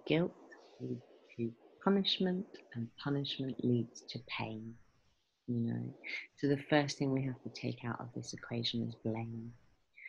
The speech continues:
to another person. And, and you're absolutely right to, to bring in self-forgiveness as a crucial part of this. We have to let go of blame first. And this means stopping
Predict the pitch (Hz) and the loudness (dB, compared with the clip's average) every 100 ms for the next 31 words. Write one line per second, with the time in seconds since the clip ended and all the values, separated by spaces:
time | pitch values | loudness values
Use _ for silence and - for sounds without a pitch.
0 | - _ - - 135 127 127 127 131 123 | -18 _ 2 8 10 10 6 4 2 2
1 | - 123 - 139 151 - - 135 131 - | 2 2 6 6 6 4 0 2 4 6
2 | 147 143 - - 135 131 127 - - 123 | 6 6 0 0 4 2 2 -2 0 0
3 | 120 - 127 117 135 135 131 131 127 120 | 2 2 4 2 4 8 8 6 6 4
4 | 120 - 131 123 - 120 117 113 113 113 | 2 2 0 0 -2 0 0 0 0 0
5 | - 113 104 - - 143 139 120 113 117 | -2 -2 -4 -4 4 6 6 0 0 0
6 | 120 - 123 - - - - - - - | 0 -4 -4 -2 -2 -2 -8 -8 -4 -6
7 | - _ _ - 139 123 143 131 - 143 | -8 _ _ 0 2 4 2 0 0 0
8 | 135 - 127 123 123 123 117 113 117 - | 0 0 -2 0 0 0 0 0 -4 2
9 | 123 120 120 - 127 127 127 160 180 - | 4 4 0 0 4 6 8 6 6 0
10 | - 139 135 127 127 123 123 - - 139 | -10 -4 -2 0 0 2 4 2 4 4
11 | 123 - - 120 120 120 | 4 -4 -2 2 4 2